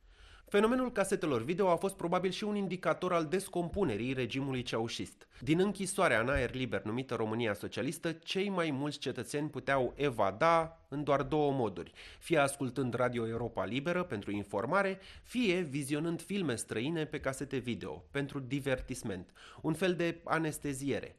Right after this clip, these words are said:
practici clandestine amândouă. Gura de oxigen, expresia aplicată Europei Libere de ascultătorii sufocați de propagandă și cenzură, s-a extins atunci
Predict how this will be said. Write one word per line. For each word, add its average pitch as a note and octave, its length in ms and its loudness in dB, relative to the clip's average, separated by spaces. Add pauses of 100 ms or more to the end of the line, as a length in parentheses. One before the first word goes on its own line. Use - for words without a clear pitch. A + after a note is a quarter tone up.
(320)
practici F3 440 2
clandestine D3 720 -2
amândouă. C#3+ 640 0 (280)
Gura D#3 420 2
de D3 120 -2
oxigen, C3+ 720 -2
expresia B2+ 600 -4
aplicată A#2 440 -2
Europei G#2 400 -2
Libere G2+ 320 -4
de F#2+ 100 -4
ascultătorii G2+ 580 -6
sufocați G2+ 460 -6
de G2+ 60 -4
propagandă G2 600 -4
și - 120 -10
cenzură, D#3+ 540 -2 (200)
s-a F3 200 0
extins F3+ 420 -2
atunci D#3+ 600 -2